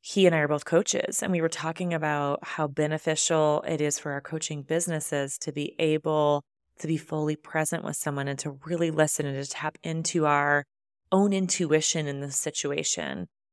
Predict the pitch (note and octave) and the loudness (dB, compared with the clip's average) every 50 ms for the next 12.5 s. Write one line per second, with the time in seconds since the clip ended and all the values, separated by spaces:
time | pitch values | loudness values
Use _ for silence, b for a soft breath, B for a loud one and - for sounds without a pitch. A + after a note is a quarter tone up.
0 | _ _ _ _ _ _ - F3+ F3 F3+ F#3 E3 E3+ D#3+ D3+ - - - E3+ D#3 | _ _ _ _ _ _ 0 2 4 6 4 4 4 2 0 0 4 4 6 6
1 | D#3+ D#3+ D#3 D3 C#3 C#3+ - - D#3 D3 - - D#3 - - - D3+ D#3+ F3+ E3+ | 6 4 4 4 2 2 2 0 -2 -4 -4 -8 -12 -12 -10 -6 -4 -2 -2 0
2 | D#3 - - - - - - - F3 E3 C#3+ C#3+ D3 D3+ D3+ - - E3 D#3 D3+ | -2 -2 -4 -6 -8 -8 -6 -4 -4 -4 -4 -4 -6 -6 -4 -4 -4 -4 -4 -4
3 | D3+ - - _ - F3 F3 F#3 G3+ A3 A3 F3+ F#3+ E3+ D#3+ - F3 G3 A3+ - | -6 -8 -12 _ -16 -14 -12 -6 -4 -4 -2 0 0 -2 2 4 4 4 4 2
4 | - - D#3+ D3 D3 D3+ D3+ - - D#3 D3 - - - G2+ - - F#3 - G3 | -2 -4 -2 -2 -2 -2 -4 -2 0 0 0 0 0 -2 -4 -4 -6 -2 2 2
5 | F3+ E3 E3 D#3+ - - - F#3 - - - C#4+ D#4+ E4 - - G#3 F3+ E3+ D#3+ | 4 4 4 0 -2 -6 -12 -12 -12 -10 -6 -4 -2 0 0 2 2 0 0 0
6 | D#3 D3+ D3+ D#3 D3+ D3+ D3+ D#3 D#3+ - _ _ _ _ _ _ _ _ _ _ | 0 0 0 0 0 0 0 -2 -4 -6 _ _ _ _ _ _ _ _ _ _
7 | - F3+ F3 G3 F#3 E3+ E3 - - A3 B3+ C#4+ A3 F3 E3 D3+ D3+ D3+ D3 - | -2 0 2 4 4 4 2 2 4 4 4 4 4 4 2 2 2 2 0 0
8 | E3 D#3 D#3+ D3+ D3+ D#3 D#3 D#3+ G#3 C4+ C4 G3+ E3+ D#3+ D3+ D3+ C#3+ D3 D3 D3 | 0 2 2 2 2 2 4 6 8 8 8 10 10 8 8 8 6 4 4 4
9 | D3 D3 - _ _ _ _ _ _ _ _ _ _ _ _ - F#3 F3 D#3+ D#3 | 4 4 2 _ _ _ _ _ _ _ _ _ _ _ _ 6 8 8 8 8
10 | D#3 D3+ D3 D3 D3 - - - - - _ _ _ _ - F#3 C4 D4+ C#4 F#3 | 8 4 2 0 -2 -6 -10 -10 -12 -14 _ _ _ _ 8 8 10 10 8 8
11 | D#3+ D3 C#3+ C#3+ C#3+ C#3 C#3 - _ _ _ _ _ _ - - E3+ D#3 D#3 - | 8 8 6 6 6 2 0 -4 _ _ _ _ _ _ -6 -2 0 0 0 0
12 | - D3+ C#3+ C#3 C#3+ - - - - - | 0 0 -2 -2 -4 -4 -4 -4 -4 -4